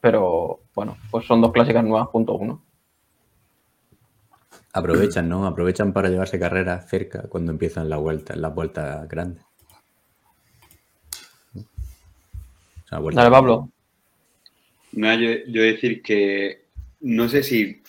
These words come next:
Speaker 3: al ser lunes también la, cuando hace Murcia, Almería y Jaén también puede quedar un poco deslucida. Porque luego ya, es que lo que pasa es que tampoco hay más hueco en el calendario, porque viene luego de miércoles a domingo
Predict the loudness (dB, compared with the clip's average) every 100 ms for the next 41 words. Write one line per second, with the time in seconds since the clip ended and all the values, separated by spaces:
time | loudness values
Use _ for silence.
0 | -6 -6 -2 0 0 0 0 0 -2 -4
1 | -4 -2 -2 -4 -4 -4 -6 -4 -4 -4
2 | -2 -4 -2 -2 -2 -2 -4 -4 -2 -2
3 | -4 -4 -2 -2 -4 -8 -12 -16 _ _
4 | _ _ -10 -4 0 0 0 -4 -4 -4
5 | -4 -2 -2 -4 -6 -6 -4 -2 -2 -6
6 | -4 -2 -2 -4 -12 -20 -20 -20 _ _
7 | _ -4 0 0 2 0 -2 -4 -6 -6
8 | -4 -4 -6 -6 -6 -8 -6 -4 -4 -4
9 | -6 -2 -2 -2 -6 -8 -8 -6 -4 -4
10 | -6 -6 -4 -2 -2 -2 -4 -4 -6 -8
11 | -6 -6 -6 -6 -6 -4 -6 -6 -6 -6
12 | -10 -16